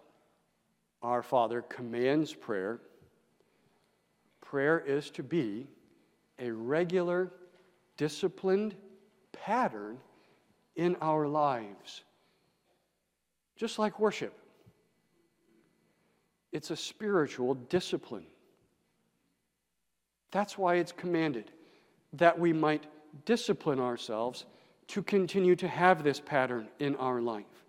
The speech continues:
The Catechism points this out. When it asks the question, "Why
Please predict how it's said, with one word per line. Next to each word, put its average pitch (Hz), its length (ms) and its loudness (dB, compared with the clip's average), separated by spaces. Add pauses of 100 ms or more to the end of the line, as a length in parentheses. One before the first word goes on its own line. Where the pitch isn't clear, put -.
(120)
The 127 60 -12
Catechism 156 540 0
points 143 340 -2
this 120 260 -8
out. 131 320 2 (1120)
When 135 140 0
it 143 100 0
asks 165 260 4
the 135 100 -6
question, 139 600 0
"Why 156 500 2